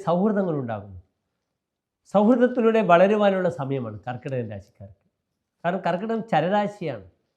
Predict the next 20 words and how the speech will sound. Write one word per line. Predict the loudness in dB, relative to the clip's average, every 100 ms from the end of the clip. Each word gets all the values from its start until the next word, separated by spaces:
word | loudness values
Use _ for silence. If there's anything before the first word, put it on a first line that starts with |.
| _ _ -2
ജലാശയമാണ്. | 2 4 2 0 -4 -4 -8 -18 _ _ _ _ _ _ _
അതിനാൽ | -2 0 0 0
പലപ്പോഴും | -2 0 0 4
വ്യാപാര | 4 6 6 4
ബന്ധങ്ങൾ | 0 0 -2 -4
വർദ്ധിക്കുവാനും | -6 -6 -10 -12 -18 -20 _ _ _ -6
സുഹൃത്തുക്കളിലൂടെ | -4 -2 -2 -4 -4 -4 -6 -10 -10 -10 -6
പുത്തൻ | 0 0 2
പദ്ധതികളിലേക്ക് | 0 2 0 2 0 -2 -4 -6 -4
പ്രവേശിക്കുവാനും | -4 -2 -4 -6 -6 -6 -4 -6
അതിലൂടെ | -6 -6 -6 -8 -12 _ -12 -2
ഭാവി | 0 0 -2
സുനിശ്ചിതമാക്കുവാനും | -2 -2 -4 -4 -4 -4 -4 -6 -6 -8 -6
ഈ | -6
അൻപത് | -4 -6 -6 -8
ദിവസക്കാലം | -8 -8 -6 -4 -4 -6 -12 _ _ _
കർക്കിടകൻ | -6 -6 -4 -2 -2
രാശിക്കാർക്ക് | -2 -4 -4 -6 -4 -6
വളരെയധികം | -6 -6 -4 -6 -6
ദൈവാധീനം | -4 -2 -2 -4 -6